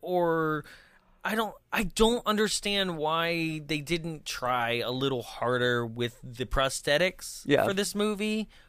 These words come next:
Speaker 1: or that was, I'd like to know, was that part of the joke of just being like, "Everybody's suspending believability, it's so ridiculous, right?"
Speaker 2: Yeah.
Speaker 1: Or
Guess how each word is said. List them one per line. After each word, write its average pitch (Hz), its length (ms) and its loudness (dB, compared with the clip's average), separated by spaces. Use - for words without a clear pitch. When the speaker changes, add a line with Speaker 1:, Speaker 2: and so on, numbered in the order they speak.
Speaker 1:
or 151 500 2
that 147 260 -2
was, 165 300 0
I'd 202 300 6
like 226 180 2
to 208 100 2
know, 110 500 -2
was 135 300 2
that 127 300 2
part 165 280 2
of 170 80 -2
the 151 80 0
joke 127 520 2
of 131 100 -2
just 135 220 -4
being 131 160 0
like, 123 260 -2
"Everybody's 226 460 2
suspending 214 480 0
believability, 208 720 2
it's 190 180 -4
so 294 200 6
ridiculous, 220 680 2
right?" 196 460 4
Speaker 2:
Yeah. 143 320 6
Speaker 1:
Or 170 480 10